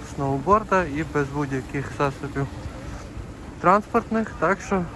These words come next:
буду йти тільки пішки. І для моїх коментаторів ніяку дармовщину я не пропагую. А так хочу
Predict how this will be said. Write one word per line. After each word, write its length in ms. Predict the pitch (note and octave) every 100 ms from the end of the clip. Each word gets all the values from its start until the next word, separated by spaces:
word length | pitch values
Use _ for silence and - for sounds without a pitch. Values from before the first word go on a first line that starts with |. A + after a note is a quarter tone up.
| -
буду 280 | C3+ D#3+ E3
йти 300 | D3 D#3 E3 -
тільки 300 | D#3 D3 D3+
пішки. 440 | - C3+ B2+ - - - - - - - - - - - - - - - - -
І 100 | C3+ C3 - - - - - - - - - - - -
для 160 | C#3+
моїх 360 | C#3 C#3+ D3 C#3
коментаторів 800 | - C3+ C3+ D3+ F3+ F3 E3 D3
ніяку 540 | C3 C3+ C#3+ C3+ -
дармовщину 880 | C3+ C3 B2 A#2+ - - F#3 F3 E3+ - - - - - - - - - - - - C#3
я 180 | C3+ C3+ C3+
не 160 | D3 E3
пропагую. 880 | - C#3+ C#3 C#3+ C3+ A#2 A#2+ A#2 A#2 - -
А 140 | - -
так 160 | F3 - - - - - - - - - - - - - - - - - - - - - - - - - -
хочу 340 | C#3+ C3+ -